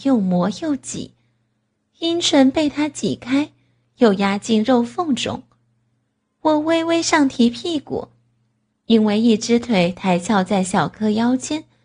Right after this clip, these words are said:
让我能向前倾。我想让豆豆躲开他的磨蹭，不然这样下去我会高潮。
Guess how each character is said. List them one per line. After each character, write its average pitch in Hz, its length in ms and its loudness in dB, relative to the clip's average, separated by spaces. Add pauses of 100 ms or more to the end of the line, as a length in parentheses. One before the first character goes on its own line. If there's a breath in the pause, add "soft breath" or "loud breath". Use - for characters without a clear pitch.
(340)
让 202 300 2
我 175 140 4
能 180 180 0
向 208 240 0
前 180 320 -2
倾。 285 300 -2 (1120)
我 339 100 2
想 269 260 4
让 294 180 4
豆 349 240 2
豆 254 220 4
躲 202 220 -2
开 208 220 -2
他 202 200 0
的 185 140 0
磨 170 240 -2
蹭， 302 260 -8 (960)
不 220 140 4
然 202 300 4
这 339 220 -2
样 208 200 2
下 190 240 0
去 190 380 -2 (380)
我 180 140 2
会 175 200 0
高 233 220 -2
潮。 180 400 -4